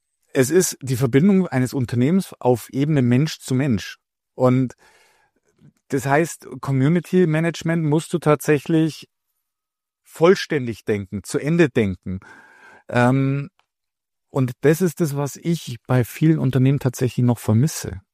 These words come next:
Also auch dieses, dieses fehlende Denken, einen Transfer zu schaffen, dass der Community Management, Com-, Community Manager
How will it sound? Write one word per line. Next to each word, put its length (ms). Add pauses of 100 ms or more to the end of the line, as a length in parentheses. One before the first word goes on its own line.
(160)
Also 260
auch 180 (160)
dieses, 320
dieses 280
fehlende 420
Denken, 540
einen 400
Transfer 460
zu 200
schaffen, 540 (680)
dass 360 (140)
der 220
Community 480
Management, 840
Com-, 240
Community 560
Manager 720